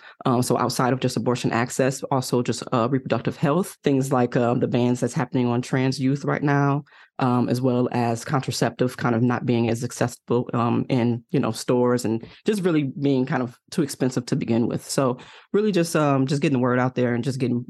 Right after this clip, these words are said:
more folks involved and kind of, like, what they can do outside of just voting, you know, to kind of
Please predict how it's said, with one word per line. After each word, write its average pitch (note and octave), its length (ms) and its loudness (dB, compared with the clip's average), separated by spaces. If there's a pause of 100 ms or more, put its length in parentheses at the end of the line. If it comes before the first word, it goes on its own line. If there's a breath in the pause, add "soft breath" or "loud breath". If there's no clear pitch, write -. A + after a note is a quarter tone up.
more B2+ 140 0
folks B2 260 -4
involved A#2 640 0
and A2+ 200 -2 (280 loud breath)
kind D3+ 120 2
of, B2+ 80 0
like, B2 200 0
what C3+ 100 0
they C3 120 0
can A#2+ 180 0
do B2+ 280 2
outside B2 420 -2
of B2 80 -4
just A#2+ 180 -2
voting, A2+ 420 0
you C3 80 2
know, A2+ 140 0
to - 120 -6
kind A#2+ 220 -2
of C3 160 -2